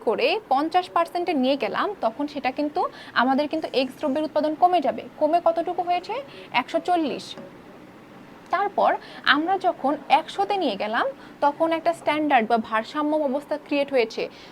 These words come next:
য-, তখন আমরা এ-, ওয়াই দ্রব্যেরও একশো পার্সেন্ট এবং এক্স দ্রব্যেরও একশো পার্সেন্ট ক্রিয়েট করতে পারছি। ফলে কি হয়েছে? একটা কিন্তু, আহ, ভারসাম্য ক্রিয়েট হয়েছে। তারপর যদি আমরা কি করি, আরও বেশি একশো পঁয়ত্রিশে যাই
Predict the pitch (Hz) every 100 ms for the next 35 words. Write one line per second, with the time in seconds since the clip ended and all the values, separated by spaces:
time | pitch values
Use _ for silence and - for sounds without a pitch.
0 | - 226 233 240 269 320 320 285 311 523
1 | - - - - 262 240 233 240 262 302
2 | 254 320 392 269 - 240 233 311 311 320
3 | - 523 554 - 233 262 - - 240 -
4 | 294 262 311 - 240 254 294 269 277 311
5 | 302 302 302 - 254 - 233 190 - -
6 | - - - - - 330 370 359 370 370
7 | 381 605 294 277 294 294 - - 220 202
8 | 240 226 302 302 311 269 233 240 196 -
9 | - - - - - 349 392 - 233 -
10 | - 220 262 294 349 349 349 392 - 208
11 | 113 - - - 269 330 392 254 320 -
12 | 202 - - - 269 - 359 - 339 349
13 | - 403 392 269 214